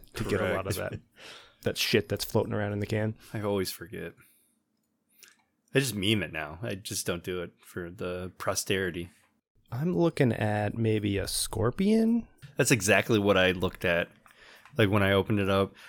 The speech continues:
Speaker 2: I was gonna flip over to the more color section to kinda see. Um, C three P O is very interesting on that, but I think this is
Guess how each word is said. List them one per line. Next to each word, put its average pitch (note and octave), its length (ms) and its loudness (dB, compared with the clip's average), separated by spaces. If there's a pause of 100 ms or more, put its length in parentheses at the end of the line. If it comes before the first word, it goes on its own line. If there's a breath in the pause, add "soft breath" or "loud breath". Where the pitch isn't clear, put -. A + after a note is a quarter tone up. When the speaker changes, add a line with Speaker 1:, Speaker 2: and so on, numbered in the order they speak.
(120)
Speaker 2:
I C3 40 10
was C#3 100 10
gonna D#3 140 8
flip C#3 220 8
over B2+ 100 8
to A#2 80 8
the G#2+ 100 4
more G2+ 200 4
color A2 340 4
section A#2+ 460 2
to A#2 40 2
kinda A#2+ 240 0
see. B2 460 4 (480 loud breath)
Um, F#2 840 0 (480)
C - 320 4
three A2+ 260 2
P G#2+ 240 4
O F#2 300 2
is G#2+ 220 0
very G2+ 360 4
interesting A#2+ 440 0
on B2+ 140 0
that, C3+ 220 0
but A2+ 120 4
I A2 40 0
think D3+ 260 -4
this - 200 0
is G2+ 220 0